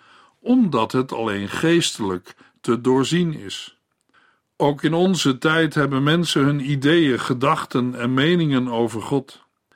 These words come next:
Maar hebben zij oog voor wat de geest van God doet? Vaak moeten verkondigers van het evangelie hetzelfde verzuchten als Jesaja.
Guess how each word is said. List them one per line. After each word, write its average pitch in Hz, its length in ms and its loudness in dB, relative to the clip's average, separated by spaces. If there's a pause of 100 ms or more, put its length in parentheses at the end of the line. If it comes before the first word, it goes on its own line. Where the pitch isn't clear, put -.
(280)
Maar 143 500 -2 (540)
hebben 156 340 0
zij 160 340 0
oog 190 360 0
voor 147 200 0
wat 143 220 0
de 131 80 2
geest 180 500 0
van 151 200 -4
God 220 280 -2
doet? 117 300 -4 (680)
Vaak 202 420 -6
moeten 175 300 2
verkondigers 175 840 0
van 165 160 0
het 143 260 -2
evangelie 156 920 0 (260)
hetzelfde 160 800 0
verzuchten 135 800 0
als 131 260 -4
Jesaja. 113 840 0